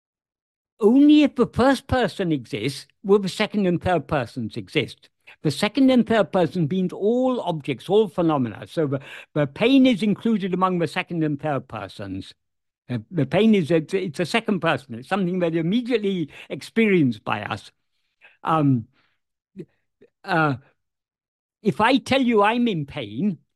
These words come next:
the pain I'm experiencing is for you a third person, because it's not something you're directly experiencing. It's something that you're informed about. But the pain you experience is a second person. It's something you,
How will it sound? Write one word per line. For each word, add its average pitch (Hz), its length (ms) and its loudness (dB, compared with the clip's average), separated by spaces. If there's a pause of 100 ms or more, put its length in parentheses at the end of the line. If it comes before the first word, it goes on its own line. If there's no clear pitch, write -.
(100)
the 165 80 0
pain 254 400 0
I'm 269 260 2
experiencing 202 680 -4
is 202 160 0
for 180 120 -6
you 262 300 2
a 196 60 2
third 220 400 -4
person, 117 460 -10
because 170 220 -2
it's 175 140 -6
not 247 300 2
something 240 220 2
you're 220 180 4
directly 202 580 -2
experiencing. 147 1000 -4 (320)
It's 147 160 -2
something 196 380 0
that 190 120 0
you're 175 280 4 (200)
informed 196 640 2
about. 117 380 -8 (200)
But 180 180 0
the 180 100 4
pain 277 440 4
you 240 300 6
experience 185 1000 2
is 160 160 -2
a 165 60 -2
second 202 400 -4
person. 131 380 -8
It's 135 100 -10
something 190 220 -2
you, 180 320 2